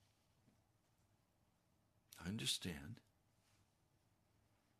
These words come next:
But the Lord calls us to forgive and to love our enemies.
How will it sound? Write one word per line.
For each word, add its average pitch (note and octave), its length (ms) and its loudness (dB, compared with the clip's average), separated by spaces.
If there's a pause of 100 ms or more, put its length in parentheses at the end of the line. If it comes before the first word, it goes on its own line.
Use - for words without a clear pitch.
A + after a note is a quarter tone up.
(880)
But - 140 -14
the F#2+ 100 2
Lord G2 280 4
calls G2+ 340 0
us E2 240 2
to F2+ 120 0
forgive F2 640 -4 (1160)
and F2+ 140 -6
to E2+ 80 0
love F2+ 320 2
our E2 80 0
enemies. D2 640 -4